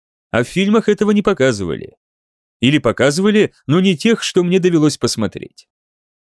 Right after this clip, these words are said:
От гневного голоса председателя Совнаркома все члены Политбюро враз притихли. И только Молотов, словно школьник, вдруг поднял руку. «Владимир Ильич, а можно задать вопрос товарищу Аксёнову?» Дождавшись кивка вождя,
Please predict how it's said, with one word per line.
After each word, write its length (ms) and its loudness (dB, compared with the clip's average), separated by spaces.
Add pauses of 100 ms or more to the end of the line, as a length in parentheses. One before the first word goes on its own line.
(120)
От 140 -2
гневного 440 2
голоса 380 2
председателя 580 0
Совнаркома 720 0 (260)
все 220 0
члены 380 0
Политбюро 560 2
враз 320 0
притихли. 640 -4 (800)
И 80 2
только 340 0
Молотов, 540 2
словно 380 0
школьник, 480 0 (240)
вдруг 280 0
поднял 380 2
руку. 420 -4 (760)
«Владимир 420 2
Ильич, 360 2
а 40 2
можно 320 0
задать 280 0
вопрос 340 2
товарищу 480 2
Аксёнову?» 560 -2 (720)
Дождавшись 580 0
кивка 320 0
вождя, 460 0